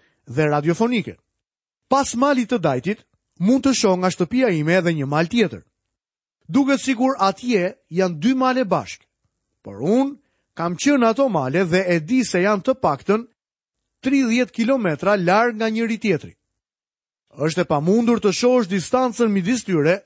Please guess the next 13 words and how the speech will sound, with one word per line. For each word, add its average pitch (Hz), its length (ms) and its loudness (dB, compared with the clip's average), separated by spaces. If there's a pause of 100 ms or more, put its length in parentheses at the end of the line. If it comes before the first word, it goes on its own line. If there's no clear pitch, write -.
(400)
nëse 180 600 0
nuk 135 260 -14
je 123 140 -2
atje. 175 280 2 (1400)
Tani 180 240 -6
profeti 262 480 0
ishte 254 220 0
në 233 120 0
lugin 214 520 -2 (280)
duke 180 300 0
parë 233 340 0
të 226 160 0
ardhmen. 190 440 -2